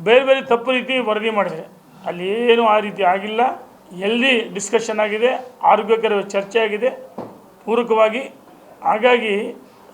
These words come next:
ಸಭೆ ಅತ್ಯಂತ ಭಾಳ ಚೆನ್ನಾಗಾಗಿದೆ, ಮಹತ್ವಪೂರ್ಣ, ಅರ್ಥಪೂರ್ಣವಾದ ಮಹತ್ವಪೂರ್ಣ ಚರ್ಚೆ ಆಗಿದೆ. ನಾಲ್ಕು ಗೋಡೆ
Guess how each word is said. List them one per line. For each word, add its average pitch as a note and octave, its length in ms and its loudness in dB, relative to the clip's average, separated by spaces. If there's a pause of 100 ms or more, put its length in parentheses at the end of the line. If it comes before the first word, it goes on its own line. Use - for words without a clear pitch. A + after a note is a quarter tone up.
(140)
ಸಭೆ A3 360 2
ಅತ್ಯಂತ A#3 360 -2 (800)
ಭಾಳ A3+ 140 6 (520)
ಚೆನ್ನಾಗಾಗಿದೆ, A3+ 540 0 (100)
ಮಹತ್ವಪೂರ್ಣ, A#3 640 2 (100)
ಅರ್ಥಪೂರ್ಣವಾದ A#3+ 720 2 (140)
ಮಹತ್ವಪೂರ್ಣ A3+ 480 0 (100)
ಚರ್ಚೆ G3+ 300 -2
ಆಗಿದೆ. G#3 260 2 (420)
ನಾಲ್ಕು B3 300 4
ಗೋಡೆ C4 160 2